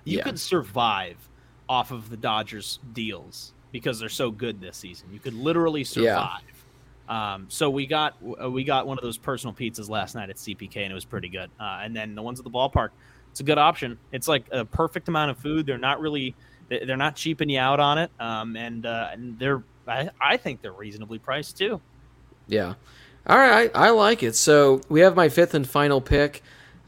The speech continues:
Speaker 2: Um, I, I've included, so I got a Dodger dog, nachos, soft serve, and a helmet, peanuts.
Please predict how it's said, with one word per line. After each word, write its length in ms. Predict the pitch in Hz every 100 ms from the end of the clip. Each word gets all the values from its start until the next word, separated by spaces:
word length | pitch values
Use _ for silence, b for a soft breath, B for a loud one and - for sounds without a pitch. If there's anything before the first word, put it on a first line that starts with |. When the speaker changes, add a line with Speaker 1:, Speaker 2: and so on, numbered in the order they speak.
| -
Speaker 2:
Um, 720 | 127 135 143 143 143 151 - - _ _ _ -
I, 280 | 143 - 151
I've 140 | 143
included, 440 | 147 139 - 214 202
so 100 | 156
I 40 |
got 140 | 135 120
a 80 | 107
Dodger 400 | 151 190 202 196
dog, 280 | 196 190 156
nachos, 520 | 156 151 160 156 151
soft 320 | - 139 139
serve, 220 | 151 139
and 100 | 135
a 40 | 123
helmet, 320 | 131 131 -
peanuts. 440 | 135 143 139 -